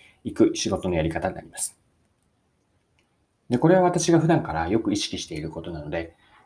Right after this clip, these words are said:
あの、よかったら参考にな-、していただければ嬉しいなと思って話をさせてください。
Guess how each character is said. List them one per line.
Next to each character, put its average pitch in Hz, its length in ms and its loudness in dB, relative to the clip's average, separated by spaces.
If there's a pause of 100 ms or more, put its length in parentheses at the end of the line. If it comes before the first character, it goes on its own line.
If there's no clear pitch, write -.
(120)
あ 95 180 -4
の、 90 140 -2
よ 139 80 2
か 120 80 2
っ - 80 -2
た - 80 -4
ら - 120 -6
参 107 220 -2
考 101 140 0
に 101 80 0
な-、 104 180 -2 (500)
し - 140 -8
て 117 140 6
い 95 80 4
た 107 80 4
だ 107 100 2
け 123 80 2
れ - 80 0
ば - 140 -6
嬉 101 200 -2
し - 120 -2
い - 20 0
な 85 140 -2
と - 100 -14
思 92 120 -8
っ - 40 -18
て - 140 2
話 95 260 0
を 95 60 -4
さ - 120 -6
せ - 120 -8
て 110 100 -2
く - 80 -6
だ - 100 -6
さ - 120 -6
い。 - 80 -20